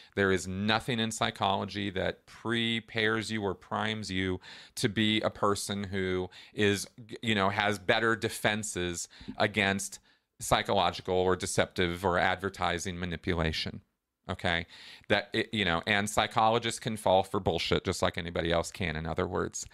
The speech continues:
And we see that, unfortunately, in certain modes of psychology and therapy. It happens. Psychology runs off in fads just like other groups do. And that's the down part.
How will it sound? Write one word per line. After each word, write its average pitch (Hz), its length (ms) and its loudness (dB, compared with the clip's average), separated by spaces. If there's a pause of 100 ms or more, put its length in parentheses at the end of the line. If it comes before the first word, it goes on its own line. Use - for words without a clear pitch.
(280)
And 117 180 0
we 135 120 2
see 180 320 0
that, 107 300 2
unfortunately, 98 840 -4
in 104 160 -4
certain 98 320 -4
modes 92 300 -4
of 104 80 -8
psychology 85 680 -4
and 98 160 -2
therapy. 151 460 4 (520)
It 120 100 2
happens. 123 640 0 (300)
Psychology 123 720 2
runs 113 280 4
off 110 280 4
in 98 140 0
fads 110 440 0
just - 240 -4
like 98 180 0
other 101 240 2
groups 87 380 -6
do. - 340 -2
And 95 160 0
that's 98 240 0
the 131 100 -2
down 135 340 0
part. 98 360 0